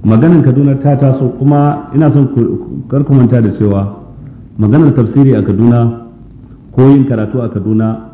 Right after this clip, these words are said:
ba fa sabuwar magana ba ce wadda aka faro ta daga bara.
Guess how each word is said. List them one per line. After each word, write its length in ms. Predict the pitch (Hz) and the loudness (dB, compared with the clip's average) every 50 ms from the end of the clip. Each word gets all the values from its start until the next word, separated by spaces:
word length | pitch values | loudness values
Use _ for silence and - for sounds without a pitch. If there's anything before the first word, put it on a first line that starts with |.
| - - - - - - - | -20 -20 -20 -20 -20 -20 -14
ba 260 | 101 95 95 104 107 | -10 -6 -4 -4 -2
fa 100 | 107 135 131 151 | -2 -2 -2 -2
sabuwar 240 | 143 139 151 147 143 | -2 0 0 2 2
magana 280 | 135 113 123 123 120 | 2 2 2 0 0
ba 100 | 107 110 | 0 0
ce 100 | 107 - | -2 0
wadda 200 | 107 107 104 104 | -2 0 0 -2
aka 140 | 107 104 - - | -4 -4 -6 -6
faro 200 | 104 98 101 98 | -4 -4 -2 -2
ta 80 | 92 98 | -2 -4
daga 180 | 90 90 90 | -4 -4 -2
bara. 340 | 87 87 87 87 87 - | -2 -2 -2 -4 -4 -8